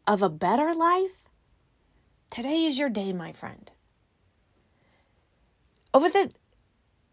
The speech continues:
these few episodes, yesterday's episode and, and today, and then we'll do a couple more,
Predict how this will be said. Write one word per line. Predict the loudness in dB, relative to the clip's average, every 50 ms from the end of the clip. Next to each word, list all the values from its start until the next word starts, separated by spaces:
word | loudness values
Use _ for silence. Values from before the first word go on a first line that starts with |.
| _ _ _ _ _ _ _ _ _ _ _ _ -16 -4 2
these | 4 4 4 4 2 -2
few | -2 0 2 2 2 2 2
episodes, | -2 -2 -2 -2 -6 -4 -2 -2 -2 -2 -4 -6 -12 -16 _ _ _ _ _ _ _ _ _ _ _ _ _ -6 2
yesterday's | 2 4 4 4 0 2 4 4 4 4 2
episode | -2 -4 -4 -2 0 2 4 4 2 0
and, | -2 -4 -4 -4 -4 -4 -6
and | -4 -4 -4 -4 -6 -8 -10 -12
today, | -2 2 6 8 8 8 8 6 4 2 0 -2
and | -4 -4 -2
then | -4 -4
we'll | -4 -6 -6 -8 -12 -18 _ _ _ _ _ _ _
do | -2 2 2
a | 2 2
couple | 2 0 0 2 2
more, | 2 2 0 0 -2 -4